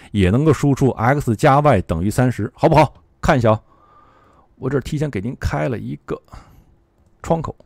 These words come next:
刷新。这是我本地一个服务器，我把这个几个 tag 关掉啊。好，咱们运行试一下啊。今天是第十课，注意看，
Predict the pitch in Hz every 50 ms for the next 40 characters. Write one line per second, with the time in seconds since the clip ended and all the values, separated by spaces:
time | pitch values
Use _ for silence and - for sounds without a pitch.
0 | _ _ _ _ - - - - - 147 143 - 160 160 - - - 175 160 180
1 | - - 104 90 104 117 123 131 - - 127 151 156 - 185 - - - - -
2 | _ _ _ - 127 123 - 101 101 - 131 107 - - - - 95 104 - -
3 | - 127 117 95 - 113 117 131 151 143 - - - _ _ _ _ _ _ _
4 | _ _ _ _ _ _ _ - - 127 127 117 151 196 208 175 143 180 185 -
5 | 196 147 143 139 139 131 - 175 180 165 160 151 - 185 170 120 - - - 131
6 | 151 - - 214 - - _ _ _ _ - _ _ _ _ _ _ _ _ _
7 | _ - _ - 220 185 147 139 - 190 165